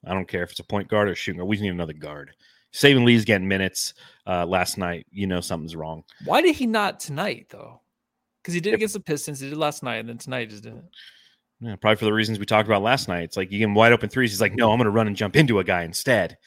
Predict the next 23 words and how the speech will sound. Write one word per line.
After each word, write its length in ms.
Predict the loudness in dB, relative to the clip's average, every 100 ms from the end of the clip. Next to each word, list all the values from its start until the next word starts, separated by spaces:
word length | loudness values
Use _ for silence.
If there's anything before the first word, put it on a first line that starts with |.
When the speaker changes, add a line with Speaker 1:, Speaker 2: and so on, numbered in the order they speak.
| _ _ _
Speaker 1:
That's 220 | -6 -4
more 100 | -4
fun 380 | -4 2 2 2
than 200 | -6 -8 -8
shooting 320 | -2 -2 -2
a 40 |
wide 200 | -2 -2
open 160 | -4 -8
three. 180 | -10 0
Oh, 220 | 4 4
I'm 80 | 2
a 40 |
twenty-seven 500 | -6 -8 -6 -4 -4
percent 320 | -4 -2 -2 -4
Speaker 2:
Yeah. 40 |
Speaker 1:
three-point 320 | -10 -8 -8
shooter. 240 | -6 -8 -8
I 60 |
probably 360 | -8 -8 -6 -10
shouldn't 240 | -10 -12
be 80 | -12
shooting 240 | -16 -16 -10
threes." 320 | -10 -10